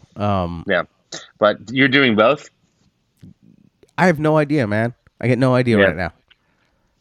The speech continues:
Speaker 2: I got invited to three different dinners at Ultra Paradiso the week after Labor Day.
Speaker 1: Incredible.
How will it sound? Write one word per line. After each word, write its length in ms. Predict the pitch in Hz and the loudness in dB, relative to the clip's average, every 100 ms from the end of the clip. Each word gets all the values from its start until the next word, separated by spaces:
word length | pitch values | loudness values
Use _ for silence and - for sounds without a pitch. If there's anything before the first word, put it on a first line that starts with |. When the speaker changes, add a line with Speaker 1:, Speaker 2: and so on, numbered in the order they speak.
| - 131 | -4 0
Speaker 2:
I 120 | 143 | 2
got 200 | 160 147 | 0 -2
invited 320 | 135 143 123 117 | -4 -4 -4 -12
to 60 | - | -16
three 300 | 117 143 147 | -8 -6 -6
different 480 | 117 127 139 139 - _ - | -6 -8 -10 -14 -16 _ -14
dinners 420 | 123 117 113 101 | -10 -8 -10 -12
at 160 | 113 101 | -14 -10
Ultra 320 | 110 - 113 | -10 -10 -16
Paradiso 760 | - 104 101 98 98 92 87 _ _ _ | -10 -10 -8 -10 -10 -10 -12 _ _ _
the 100 | 104 | -14
week 280 | 95 98 - | -8 -8 -8
after 240 | 90 - | -10 -10
Labor 220 | 90 85 85 | -14 -14 -14
Day. 140 | 73 - _ _ _ _ _ - - - | -14 -18 _ _ _ _ _ -20 -18 -14
Speaker 1:
Incredible. 580 | 113 - 117 101 - | -10 -4 -2 -2 -6